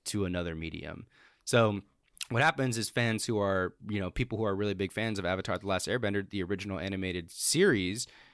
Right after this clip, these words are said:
are going to have a critical eye looking at the differences between the animated series and the live action series.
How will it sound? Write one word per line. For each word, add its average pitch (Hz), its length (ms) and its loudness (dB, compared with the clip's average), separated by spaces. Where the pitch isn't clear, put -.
are 110 100 0
going 123 280 2
to 117 360 0
have 113 180 -2
a 101 40 -4
critical 123 440 0
eye 123 320 0
looking 107 360 -4
at 104 140 -4
the 98 80 -6
differences 90 960 -2
between 95 600 -4
the 101 120 0
animated 98 400 0
series 95 440 0
and 90 120 -6
the 87 100 -6
live 87 180 -2
action 135 320 0
series. 98 520 -2